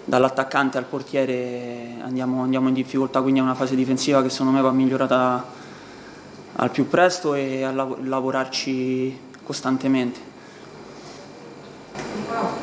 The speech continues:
Speaker 2: due cose. Una, come stai? Perché abbiamo visto uscire per infortunio alla fine, magari se ci dici.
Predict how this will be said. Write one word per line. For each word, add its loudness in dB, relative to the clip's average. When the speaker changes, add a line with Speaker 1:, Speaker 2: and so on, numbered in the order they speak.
Speaker 2:
due -2
cose. 2
Una, 4
come -4
stai? 2
Perché -2
abbiamo 0
visto -6
uscire -2
per -6
infortunio -4
alla -2
fine, -2
magari -4
se -4
ci -4
dici. -4